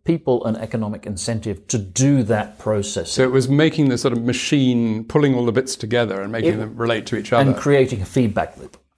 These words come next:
Speaker 2: Yeah.
Speaker 1: Uh, in fact, there, there was a, a very, uh, promising system called Mojo Nation in the early two thousands, which had put together most of these components. But what caused them to fail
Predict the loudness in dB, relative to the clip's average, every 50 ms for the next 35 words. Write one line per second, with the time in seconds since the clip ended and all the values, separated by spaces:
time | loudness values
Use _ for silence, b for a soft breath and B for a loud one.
0 | _ -6 -4 -4 -4 -4 -4 -4 -2 -2 -2 -2 -4 -4 -6 -8 -8 -8 -10 -8
1 | -4 -4 -4 -2 2 4 4 4 4 4 4 4 4 4 4 2 2 2 2 2
2 | 2 2 2 2 0 -2 -2 0 2 2 2 2 2 2 0 -2 -4 -6 -10 _
3 | _ _ -10 -8 -8 -6 -8 -8 -2 2 2 2 4 2 0 0 0 -2 -2 -2
4 | -4 -6 -6 -8 -8 -10 -12 -12 -12 -16 -14 -10 -8 -8 -6 -4 -2 -2 0 0
5 | -2 -2 -4 -4 -4 -6 -6 -6 -8 -10 -12 -14 -16 -20 _ _ _ _ _ -14
6 | -12 -10 -8 -8 -8 -8 -8 -8 -10 -10 -8 -8 -8 -8 -6 -8 -8 -10 -10 -12
7 | -8 -6 -6 -6 -6 -8 -12 -12 -14 -18 -18 -20 -20 _ b b b b b b
8 | -2 0 2 0 0 0 0 0 0 0 0 0 0 2 2 2 4 2 2 0
9 | 0 -2 -4 -6 -6 -6 -6 -6 -6 -8 -8 -8 -8 -8 -10 -10 -12 -18 -20 -20
10 | -20 _ _ _ _ _ _ _ _ _ b b b b b b b b b b
11 | b b _ 0 0 0 0 -2 -4 -4 -4 -8 _ _ _ _ _ _ _ _
12 | -8 -2 2 4 4 4 4 2 0 -2 -4 -4 -4 -6 -6 -2 2 2 2 2
13 | 0 -2 -10 -16 -20 -20 -20